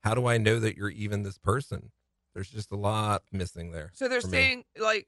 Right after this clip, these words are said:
Speaker 2: an, a, Appraisal Institute, which is really who educates all of us and really runs the show,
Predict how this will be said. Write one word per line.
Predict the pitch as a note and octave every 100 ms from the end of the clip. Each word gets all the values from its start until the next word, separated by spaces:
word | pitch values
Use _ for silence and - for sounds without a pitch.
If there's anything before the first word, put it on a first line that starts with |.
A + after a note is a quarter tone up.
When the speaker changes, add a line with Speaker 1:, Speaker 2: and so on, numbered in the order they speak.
| -
Speaker 2:
an, | G#3+ G3 -
a, | G#3 -
Appraisal | F#3+ - D#4 C4+ A#3+
Institute, | A#3 G#3 F3+ F3+ E3
which | E3+ F3+
is | F#3 F3+ E3+ D#3 _
really | E3 F#3 F3
who | E3+ D#3
educates | F3+ D#3+ F3 F#3+ E3+ -
all | E3+ E3+
of | D#3+
us | D#3+ D#3+ E3
and | D3
really | D3+ D3+ D3
runs | C3 C#3 C#3 C3
the | C#3
show, | - D3 C3 C#3